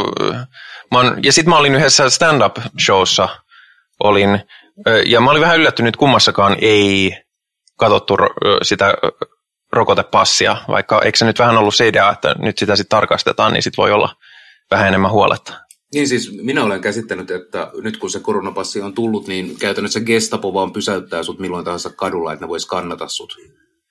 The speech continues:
Speaker 2: ja seurata sun tekemisiä.
Speaker 1: Aa, se oli Gestapo.
Speaker 2: Näin minulle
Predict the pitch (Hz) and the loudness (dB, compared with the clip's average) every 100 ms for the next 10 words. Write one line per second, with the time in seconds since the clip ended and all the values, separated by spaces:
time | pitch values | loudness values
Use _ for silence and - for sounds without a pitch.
0 | _ _ _ _ _ 92 85 - 98 92 | _ _ _ _ _ -6 -6 -6 -4 -4
1 | 87 80 85 82 85 80 78 - - _ | -6 -10 -10 -10 -8 -10 -12 -14 -18 _
2 | _ _ - - - 117 143 190 165 107 | _ _ -20 -18 -4 0 4 4 4 2
3 | 101 101 117 185 - 98 - - - 151 | 0 2 2 2 0 -2 -2 -8 -2 2
4 | 214 151 175 117 98 | 2 2 0 0 -2